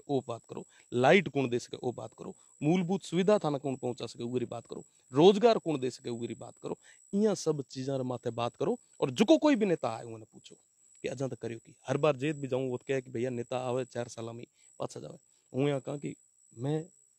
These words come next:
ये जायो जन्मियो, हूँ यार बिच में हाँ, आज हाँ,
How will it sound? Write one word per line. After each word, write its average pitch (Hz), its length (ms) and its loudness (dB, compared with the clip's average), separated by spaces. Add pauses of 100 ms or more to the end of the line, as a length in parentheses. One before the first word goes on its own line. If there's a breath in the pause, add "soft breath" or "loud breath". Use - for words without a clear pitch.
ये 143 60 0
जायो 123 260 0
जन्मियो, 104 300 -6 (520)
हूँ 135 80 0
यार 143 180 4
बिच 131 220 -4
में 135 120 0
हाँ, 131 160 -10 (480)
आज 143 220 4
हाँ, 147 140 -6